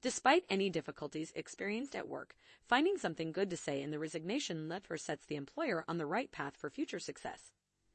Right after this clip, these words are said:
James Rice advises scheduling a meeting with the boss to issue the letter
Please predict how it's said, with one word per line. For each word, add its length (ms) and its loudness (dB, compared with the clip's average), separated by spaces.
James 380 6
Rice 240 2
advises 600 -4
scheduling 520 0
a 20 -4
meeting 300 -2
with 100 -4
the 80 -6
boss 300 -2
to 180 -6
issue 240 -2
the 100 -6
letter 360 0